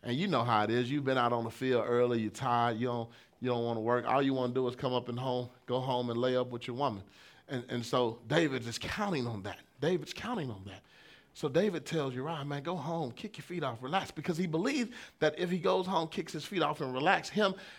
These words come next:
Uriah, and Bathsheba is gonna be intimate, and so that will cover up his sin, because then Bathsheba can say that the baby is Uriah. So y'all think the Bible ain't,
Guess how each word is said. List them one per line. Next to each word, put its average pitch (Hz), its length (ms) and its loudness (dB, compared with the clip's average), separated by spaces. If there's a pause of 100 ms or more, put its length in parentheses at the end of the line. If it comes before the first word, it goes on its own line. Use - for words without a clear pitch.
(120)
Uriah, 185 500 0
and 143 140 0
Bathsheba 160 460 2
is 135 120 2
gonna 139 200 0
be 123 200 -2
intimate, 156 440 2
and 151 80 0
so 180 120 2
that 202 180 6
will 165 120 0
cover - 280 2
up 139 140 0
his 147 180 0
sin, 185 360 2 (260)
because 180 320 2
then 339 200 2
Bathsheba 214 520 0
can 151 200 0
say 123 440 2 (480)
that 143 160 2
the 139 80 2
baby 139 580 0 (520)
is 131 180 0
Uriah. 151 560 -4 (1160)
So - 120 -4
y'all 180 260 6
think 139 280 -2
the 127 60 -2
Bible 127 420 4
ain't, 110 180 -2